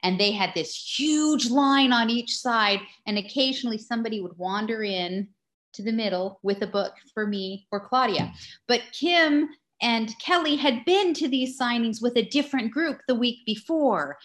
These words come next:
And if there was them and then a smaller author and then a bigger author and a smaller,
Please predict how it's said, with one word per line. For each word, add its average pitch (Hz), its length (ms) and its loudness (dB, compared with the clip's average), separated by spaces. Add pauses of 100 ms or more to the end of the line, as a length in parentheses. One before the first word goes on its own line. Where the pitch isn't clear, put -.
(240)
And 220 140 2
if 240 240 2
there 247 160 2
was 220 420 -2 (1300)
them 233 580 2
and 214 140 0
then 220 80 0
a 220 160 -2
smaller 247 480 0
author 196 280 0
and 196 200 -2
then 196 220 0
a 185 120 -6
bigger 214 320 0
author 190 220 -2
and 175 140 -6
a 185 40 -8
smaller, 254 340 -2